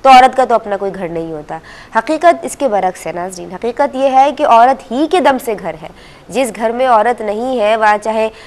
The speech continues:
चार चार मर्द भी रहा करें तो लोग, कोई उनके घर जाना पसंद नहीं करता। तो जब औरत के दम से घर है तो औरत को ज़्यादा अच्छा इस्लाम आना चाहिए, क्योंकि एक औरत ने सीखा तो एक मुआशरे ने सीखा, एक ख़ानदान ने सीखा।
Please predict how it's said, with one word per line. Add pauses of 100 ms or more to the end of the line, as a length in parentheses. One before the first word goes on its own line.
(220)
चार
चार
मर्द
भी
रहा
करें
तो
लोग,
कोई
उनके
घर
जाना
पसंद
नहीं
करता। (480)
तो
जब
औरत
के
दम
से
घर
है
तो
औरत
को
ज़्यादा
अच्छा
इस्लाम
आना
चाहिए, (220)
क्योंकि
एक
औरत
ने
सीखा (260)
तो
एक
मुआशरे
ने
सीखा, (200)
एक
ख़ानदान
ने
सीखा।